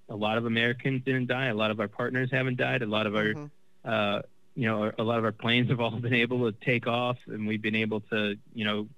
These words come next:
Speaker 1: do the best we can with the situation given what we had.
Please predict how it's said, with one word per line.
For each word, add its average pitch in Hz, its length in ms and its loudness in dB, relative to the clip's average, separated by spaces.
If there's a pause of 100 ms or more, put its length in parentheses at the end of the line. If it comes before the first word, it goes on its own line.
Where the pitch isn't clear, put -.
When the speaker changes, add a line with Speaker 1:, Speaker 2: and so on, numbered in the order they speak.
(120)
Speaker 1:
do 113 120 0
the 107 80 0
best 113 280 0
we 117 80 -2
can 123 280 0
with 113 100 -2
the 110 160 -6
situation 110 540 0
given 113 340 0
what 113 180 0
we 123 140 4
had. 156 340 -2